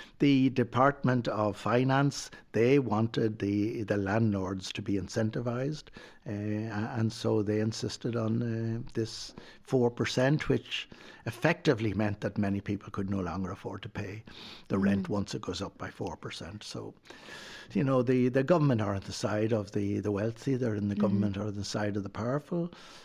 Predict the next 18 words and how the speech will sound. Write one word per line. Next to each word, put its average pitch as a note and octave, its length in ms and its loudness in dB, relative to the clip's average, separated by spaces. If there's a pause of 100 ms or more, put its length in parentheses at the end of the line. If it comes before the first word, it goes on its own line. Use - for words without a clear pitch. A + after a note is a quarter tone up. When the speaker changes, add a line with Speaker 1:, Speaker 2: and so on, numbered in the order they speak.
Speaker 1:
uh, B2 60 -8
and G#2 600 -2
those, A2+ 280 4
the A2+ 80 0
wealthy A2+ 340 0
and G#2+ 100 0
the G2+ 60 -2
powerful, B2+ 380 0
can G2+ 220 -2
lobby, B2 500 -2 (120)
and G2+ 160 -4
lobby A2 280 -2
very G2+ 260 -4
effectively F#3 720 -6
on D#3 100 -2
government. F#3 540 0
Speaker 2:
Mm-hmm. - 40 -20 (460)
Speaker 1:
Uh, G#2+ 720 -4